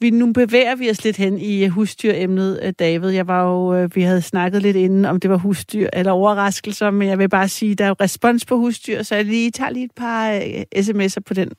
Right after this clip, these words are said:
øh, konto. "Hej Karoline, hvor er du sød." Tak, Amelia. Håber, du har styr på kattebakke, grus og foder,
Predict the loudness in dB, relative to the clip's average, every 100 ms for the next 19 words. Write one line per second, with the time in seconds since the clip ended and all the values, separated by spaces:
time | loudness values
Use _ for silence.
0 | -4 -2 -2 -4 -10 -20 -20 -16 -2 0
1 | 0 -2 -4 -10 -20 -20 -4 0 0 0
2 | 0 0 0 0 -2 -6 -8 -10 -18 -12
3 | -10 -4 0 0 0 -2 -6 -20 -20 -4
4 | 2 2 4 2 0 0 0 0 -4 0
5 | 0 0 -2 -4 -4 -2 -2 -2 -10 -8
6 | -2 -2 0